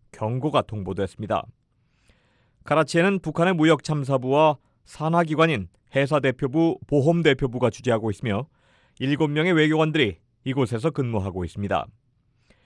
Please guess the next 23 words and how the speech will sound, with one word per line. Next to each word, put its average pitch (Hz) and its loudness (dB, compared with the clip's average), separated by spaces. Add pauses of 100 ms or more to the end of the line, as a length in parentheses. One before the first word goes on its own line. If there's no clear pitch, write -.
(240)
이슬람아바드의 170 4
북한 170 -2
대사관 147 2
소속 156 -6
관리들까지 143 -2
합하면 131 -4 (460)
파키스탄에는 127 -2 (380)
모두 107 0
열네 156 6
명의 151 0 (120)
북한 160 -4
외교관들이 120 0
주재 113 0
중입니다. 90 -4 (960)
이들은 165 2
분기당 165 2
칠천팔백 185 -4
리터, 151 0 (540)
일 131 -2
년에 156 2
삼만 170 -2
천 - -6
리터까지 156 0